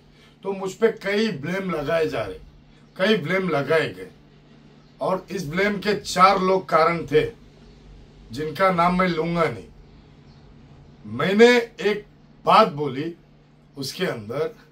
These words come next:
उस वीडियो में, कि जैसे कि रामगिरी ने कहा कि मोहम्मद सल्लल्लाहु अलैहि वसल्लम पे, ठीक है, गा-, झूठ, घटना घड़ी थी जो, तो "तेरा धर्म सच्चा है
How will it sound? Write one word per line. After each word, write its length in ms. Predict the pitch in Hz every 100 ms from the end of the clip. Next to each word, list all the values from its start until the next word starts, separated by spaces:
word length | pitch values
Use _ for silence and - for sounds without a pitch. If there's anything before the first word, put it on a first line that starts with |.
| _ - -
उस 240 | 156 135 135
वीडियो 300 | 156 175 139
में, 320 | 127 147 - - - - - - - -
कि 460 | 185 208 240 233 - - - - - - - 117
जैसे 360 | 175 185 220
कि 160 | 180 226
रामगिरी 600 | 170 214 226 190 208 165
ने 180 | 110 90 - - - - - - _ - _ _ - - - -
कहा 280 | 175 180 220
कि 140 | 220
मोहम्मद 420 | 202 180 185 202
सल्लल्लाहु 460 | 185 190 196 190 190
अलैहि 120 | 190
वसल्लम 380 | 160 170 165 123
पे, 160 | - 104 - _ _ _ _ _ _ _ _ -
ठीक 220 | 202 180
है, 180 | - - _ - _ _ _ _ _ - - - 117
गा-, 280 | 120 185 175
झूठ, 200 | 170 175 - -
घटना 360 | 156 151 190 185
घड़ी 340 | 170 175 147 135
थी 60 |
जो, 220 | 110 95 - - - - - - - - -
तो 280 | 180 220 233 - -
"तेरा 320 | 196 220 254
धर्म 280 | 202 208 226
सच्चा 460 | - 190 - 220 208
है 440 | 151 190 -